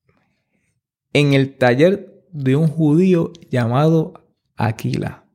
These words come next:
que acababa de llegar de Roma con su esposa Priscila. Y ambos también eran artesanos, hacían, hacían tiendas como Pablo.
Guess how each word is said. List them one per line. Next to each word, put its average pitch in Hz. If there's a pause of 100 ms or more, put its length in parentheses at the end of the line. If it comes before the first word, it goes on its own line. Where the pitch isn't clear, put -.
(1700)
que 127
acababa 120
de 151
llegar 151
de 143
Roma 123 (720)
con 117
su 117
esposa 123
Priscila. 117 (1300)
Y 131
ambos 175 (380)
también 127
eran 165
artesanos, 139
hacían, 117
hacían 127
tiendas 131
como 110
Pablo. 104